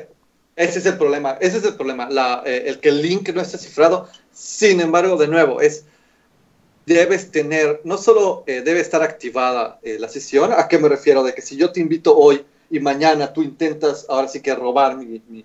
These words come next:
mi inicio con ese, con ese usuario, ya no funciona,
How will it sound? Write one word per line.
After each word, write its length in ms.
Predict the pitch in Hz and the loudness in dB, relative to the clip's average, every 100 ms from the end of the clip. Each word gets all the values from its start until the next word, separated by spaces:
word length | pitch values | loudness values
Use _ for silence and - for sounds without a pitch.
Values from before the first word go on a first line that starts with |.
| 123 | -20
mi 80 | 120 | -16
inicio 360 | 123 - 123 | -10 -6 -6
con 160 | - 127 | -6 -6
ese, 260 | 131 - - | -4 -6 -6
con 220 | 123 123 | -8 -10
ese 200 | 123 131 | -10 -12
usuario, 460 | - 151 180 269 - _ _ _ | 0 4 4 2 -4 _ _ _
ya 280 | 151 135 165 | -2 2 4
no 240 | 160 151 147 | 4 2 2
funciona, 600 | - 135 - 147 113 | -6 -14 -6 -4 -4